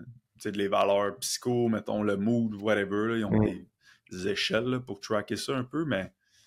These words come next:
Speaker 1: sais, c'est rare que quand ils vont faire une étude sur le pré-workout ou sur la créatine, whatever, qu'ils vont aller jouer avec les variables comme on parle live,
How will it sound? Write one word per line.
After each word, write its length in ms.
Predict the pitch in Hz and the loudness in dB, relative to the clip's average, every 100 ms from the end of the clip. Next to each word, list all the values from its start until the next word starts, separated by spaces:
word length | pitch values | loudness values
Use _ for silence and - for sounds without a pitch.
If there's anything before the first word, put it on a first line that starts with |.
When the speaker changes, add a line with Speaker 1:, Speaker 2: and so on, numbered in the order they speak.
| _ _ _ | _ _ _
Speaker 1:
sais, 120 | - 113 | -12 -6
c'est 200 | - 120 | -2 2
rare 360 | 110 120 113 | 4 4 2
que 80 | - | -6
quand 260 | 101 117 113 | -4 -2 -4
ils 60 | - | -4
vont 120 | 110 | -8
faire 160 | - 113 | -2 -2
une 60 | 98 | -2
étude 300 | 87 117 110 | -6 -6 -6
sur 180 | - | -6
le 40 | 101 | -8
pré-workout 720 | 101 107 101 98 101 104 104 - _ _ _ _ _ - | -4 -2 0 0 2 2 0 -8 _ _ _ _ _ -10
ou 160 | 104 98 | -6 -4
sur 180 | - | 0
la 80 | 101 | 0
créatine, 480 | 92 101 98 - 107 | 0 -4 -6 -4 -2
whatever, 480 | 101 101 98 104 113 | 0 0 2 2 0
qu'ils 120 | 113 | 0
vont 160 | 101 104 | 2 2
aller 340 | 101 101 101 95 _ _ _ - | 2 0 -4 -6 _ _ _ -16
jouer 340 | 90 95 107 | -10 -2 0
avec 120 | 117 | 0
les 200 | 113 104 | 0 -2
variables 480 | 98 104 101 107 110 | 0 0 2 2 2
comme 200 | - 107 | 0 -6
on 120 | 98 | -4
parle 300 | 95 101 104 | -2 -2 0
live, 200 | 101 117 | -2 -4